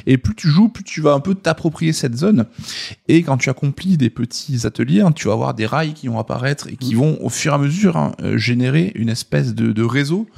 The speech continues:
Speaker 1: Et j'ai été, je trouve, moi, assez ébahi de la, de la façon dont c'est disposé, en fait. T'as vraiment l'impression que c'est calculé vraiment précisément pour que tu puisses te déplacer d'un atelier à l'autre. Je t'ai envoyé un méga postillon dessus, désolé. Et tu peux, bam, bam, bam, un peu comme Death Stranding, en fait,
Speaker 2: Mhm.
Speaker 1: où, avec le, la zone ouverte, tu vas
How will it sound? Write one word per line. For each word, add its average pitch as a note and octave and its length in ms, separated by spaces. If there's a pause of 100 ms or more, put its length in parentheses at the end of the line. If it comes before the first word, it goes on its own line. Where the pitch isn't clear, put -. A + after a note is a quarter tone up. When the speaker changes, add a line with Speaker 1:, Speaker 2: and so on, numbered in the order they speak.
(440)
Speaker 1:
Et G#2+ 120
j'ai A2 100
été, C#3+ 180
je D3+ 80
trouve, F#3+ 160
moi, D#3+ 140
assez - 320
ébahi C3 500
de E3+ 60
la, A#2 300
de A2 40
la A2+ 60
façon B2 320
dont C3 120
c'est A#2+ 280 (320)
disposé, D#3 720
en D3+ 80
fait. C3+ 140
T'as A2+ 120
vraiment C#3 160
l'impression E3+ 240
que E3 60
c'est A#2+ 160
calculé D3 720
vraiment C#3 400
précisément D3+ 580
pour E3+ 120
que - 80
tu - 80
puisses D3+ 240 (480)
te - 100
déplacer C3 500
d'un B2+ 140
atelier B2 320
à B2 60
l'autre. B2+ 320
Je A2 100
t'ai A2+ 180
envoyé A2+ 300
un A2+ 80
méga A#2+ 240
postillon B2 320
dessus, A#2+ 180
désolé. A#2+ 300 (500)
Et C3 140
tu - 140
peux, E3+ 260
bam, D3 200
bam, C#3+ 200
bam, D3+ 200
un C3 120
peu A3+ 160
comme F3 160
Death D3 120
Stranding, D#3+ 380
en B2+ 80
fait, B2 160
Speaker 2:
Mhm. C3+ 160
Speaker 1:
où, F3+ 240
avec G#2+ 400
le, A2+ 220
la A2+ 180
zone B2 200
ouverte, B2 300
tu - 160
vas A#2+ 380